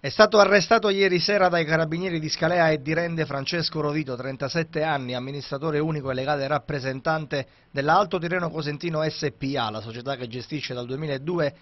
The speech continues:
il servizio di raccolta e conferimento rifiuti per diversi comuni della costa altotirrenica. L'accusa è di condotte illecite nelle modalità di smaltimento dei rifiuti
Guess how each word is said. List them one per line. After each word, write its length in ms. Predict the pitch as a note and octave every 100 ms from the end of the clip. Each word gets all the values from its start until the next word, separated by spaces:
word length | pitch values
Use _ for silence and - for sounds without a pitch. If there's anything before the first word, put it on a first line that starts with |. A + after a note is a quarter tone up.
| _ -
il 140 | E3+
servizio 400 | G3 D#3+ F3 E3
di 80 | D3
raccolta 480 | C#3 - E3+ D#3 C3+
e 60 |
conferimento 760 | - E3+ D3 C#3+ D3 D#3 C#3+ B2+
rifiuti 440 | C3 C#3 F3 D#3+
per 180 | C#3+ B2
diversi 440 | B2+ D#3 D#3+ D3+
comuni 340 | B2 E3+ C3 A2+
della 220 | A#2+ A#2+
costa 320 | C3+ C3 C#3
altotirrenica. 960 | C3 - C3 B2+ A#2+ A2 G#2 G#2+ A#2 - _ _ _ _ _ -
L'accusa 340 | C#3+ - F#3+ E3+
è 40 |
di 100 | D#3
condotte 480 | D#3+ E3 F3+ F3 F3
illecite 600 | D#3+ D#3+ F3 F3 F#3 E3+
nelle 260 | D#3 C3 B2+
modalità 400 | D3+ C#3+ C3+ D3
di 100 | C3
smaltimento 600 | C3 C3+ C#3+ C#3+ C#3+ C3+
dei 160 | C#3
rifiuti 500 | C3+ B2+ F3 E3 D3